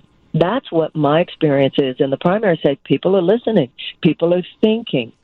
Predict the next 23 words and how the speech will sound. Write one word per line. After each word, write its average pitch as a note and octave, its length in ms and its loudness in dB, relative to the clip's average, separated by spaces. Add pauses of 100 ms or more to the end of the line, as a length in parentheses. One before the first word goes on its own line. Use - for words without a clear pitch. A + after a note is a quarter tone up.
(140)
People D3 320 2
are C3+ 60 -2
processing. - 800 -4 (500)
Now, A#3 160 2
none C4 260 -2
of B3+ 80 -2
us B3 180 0
know F#3+ 200 2
what's E3 180 0
going D#3 200 0
to E3 80 2
happen C#3+ 340 0
tomorrow, C3 600 0 (300)
but G#3+ 160 0
we A3 100 -4
do C4+ 260 -2
know F3 480 2
that F3 120 0
American E3 400 0
politics D#3 480 0
is B2+ 120 0
very C#3 260 0
unpredictable. F3+ 760 -2